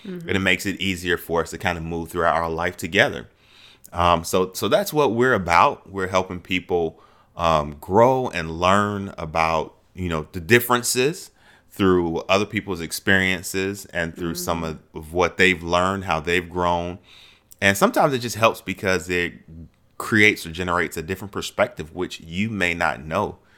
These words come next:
Speaker 1: Yeah.
Speaker 2: I know, like, for us, and it's kinda almost like a reoccurring thing.
Speaker 1: <laughs>
Speaker 2: You're just
Speaker 1: So
Speaker 2: like,
Speaker 1: everything.
Speaker 2: you're just like, "Oh, I didn't know that."
Speaker 1: <laughs>
Speaker 2: And I was like, "Yep." You know, it can be about me, or it can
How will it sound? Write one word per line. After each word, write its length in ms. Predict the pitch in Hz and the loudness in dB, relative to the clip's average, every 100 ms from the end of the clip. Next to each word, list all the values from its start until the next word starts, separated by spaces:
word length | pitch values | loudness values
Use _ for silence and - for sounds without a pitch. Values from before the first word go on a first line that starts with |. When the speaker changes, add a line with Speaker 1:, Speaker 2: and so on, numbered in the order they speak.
| 190 | -16
Speaker 1:
Yeah. 240 | 170 160 175 | -14 -14 -4
Speaker 2:
I 80 | 95 | 0
know, 140 | 104 | 2
like, 160 | 98 85 | 2 0
for 240 | - 90 - | -2 -4 4
us, 440 | 98 95 - - | 4 4 0 -4
and 280 | - 87 80 - | -4 -6 -6 -6
it's 340 | 101 - - | -8 -8 -12
kinda 280 | - 98 95 | 0 2 2
almost 440 | - 95 82 78 - | 2 -2 -4 -6 -2
like 300 | 82 78 82 | -2 -2 -4
a 40 | |
reoccurring 720 | 78 80 95 92 - 90 76 | -4 0 2 2 2 0 -2
thing. 200 | - 104 | -4 0
Speaker 1:
<laughs> 440 | 247 - 294 - 190 | 0 2 2 2 2
Speaker 2:
You're 120 | 190 | 2
just 180 | 196 185 | 2 4
Speaker 1:
So 80 | 190 | 8
Speaker 2:
like, 260 | 190 - - | 8 6 4
Speaker 1:
everything. 640 | 175 196 190 202 285 262 | -2 -4 2 2 2 0
Speaker 2:
you're 100 | 220 | -2
just 100 | - | 4
like, 200 | 196 101 | 4 2
"Oh, 180 | - 165 | 0 2
I 140 | 104 101 | 6 6
didn't 240 | 123 135 | 6 4
know 200 | 151 226 | 6 6
that." 380 | 254 123 107 494 - | 8 10 10 8 6
Speaker 1:
<laughs> 540 | 466 - 480 - - | 0 2 -4 -4 0
Speaker 2:
And 120 | 107 104 | 4 8
I 100 | 113 | 8
was 100 | 107 | 6
like, 160 | 98 | 2
"Yep." 600 | 95 87 90 131 302 - - - - - | 2 2 6 6 6 0 -10 -20 -14 0
You 140 | 110 | 4
know, 100 | 107 | 6
it 80 | 110 | 6
can 160 | 117 110 | 4 2
be 80 | |
about 320 | 113 98 85 82 | 6 6 6 4
me, 400 | 139 220 214 170 | 4 6 6 6
or 100 | 113 | 6
it 40 | |
can 80 | 104 | 4